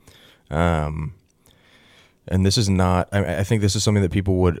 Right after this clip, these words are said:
avoid in the humidor because of the size. You know, they think, "Oh, I, I, I only like a bigger cigar. I only wanna smoke a bigger cigar." Um, or, I, you know, I, I'll hear, "Oh, I have more time than that,"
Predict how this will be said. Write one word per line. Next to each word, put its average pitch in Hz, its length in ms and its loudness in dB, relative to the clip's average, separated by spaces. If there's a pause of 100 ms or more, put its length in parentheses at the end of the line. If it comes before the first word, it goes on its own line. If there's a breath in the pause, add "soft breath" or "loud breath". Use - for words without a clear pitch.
avoid 98 360 4
in 95 80 2
the 87 60 2
humidor 87 280 2
because 87 280 -2
of 85 80 -2
the 78 60 -6
size. 76 460 -4
You 82 80 -4
know, 82 120 -4
they 85 120 -4
think, 87 200 -6
"Oh, 87 300 0
I, 82 120 -4
I, - 100 -6
I 90 120 -2
only 92 220 0
like 87 140 -2
a 87 40 -2
bigger 80 240 -4
cigar. 85 320 -2
I 85 40 0
only 87 140 -2
wanna 82 200 -4
smoke 85 220 -6
a 87 40 -6
bigger 85 260 -4
cigar." 80 540 -6 (460)
Um, 82 540 -4
or, 87 220 -4
I, - 60 -8
you 87 260 -10
know, 82 200 -10 (260)
I, 92 160 -4
I'll 95 120 0
hear, 90 260 0
"Oh, 90 140 0
I 90 80 0
have 90 160 0
more 92 200 -2
time 90 340 -4
than 82 120 -6
that," 80 260 -8